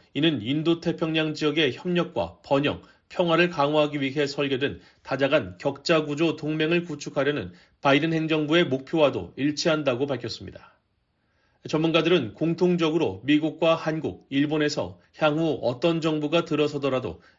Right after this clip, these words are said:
영내에서 북한과 중국이 제기하는 위협에 공동 대응하고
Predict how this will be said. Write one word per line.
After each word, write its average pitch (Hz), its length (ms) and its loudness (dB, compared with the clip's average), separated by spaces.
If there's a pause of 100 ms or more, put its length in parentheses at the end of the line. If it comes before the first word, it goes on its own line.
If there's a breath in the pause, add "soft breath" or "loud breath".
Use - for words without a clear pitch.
영내에서 127 640 2
북한과 151 400 0
중국이 156 420 -2
제기하는 147 540 0
위협에 143 480 2
공동 147 420 -2
대응하고 131 560 -2